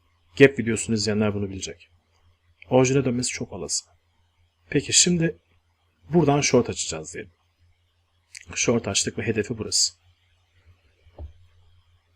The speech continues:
Burada açtığınız short'tan sonra eğer elinizde spot yoksa,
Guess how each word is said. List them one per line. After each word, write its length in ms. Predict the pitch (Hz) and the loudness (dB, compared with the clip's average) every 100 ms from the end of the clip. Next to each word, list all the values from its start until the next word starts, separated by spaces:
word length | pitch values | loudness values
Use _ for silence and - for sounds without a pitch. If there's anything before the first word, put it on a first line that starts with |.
| _ _ _ _ _ - _ _ - _ _ _ _ _ _ _ _ - | _ _ _ _ _ -20 _ _ -20 _ _ _ _ _ _ _ _ -2
Burada 320 | 131 160 160 | 2 4 2
açtığınız 480 | 120 - - 110 110 | 0 -2 -2 -2 0
short'tan 540 | - 110 107 - 110 | 0 0 -4 -4 -4
sonra 360 | 107 - 85 - - | -4 -8 -14 -20 -8
eğer 180 | 104 117 | 0 2
elinizde 340 | 120 123 123 | 4 4 2
spot 380 | 127 - 113 - | 0 0 0 0
yoksa, 360 | 101 - - | -2 -4 -8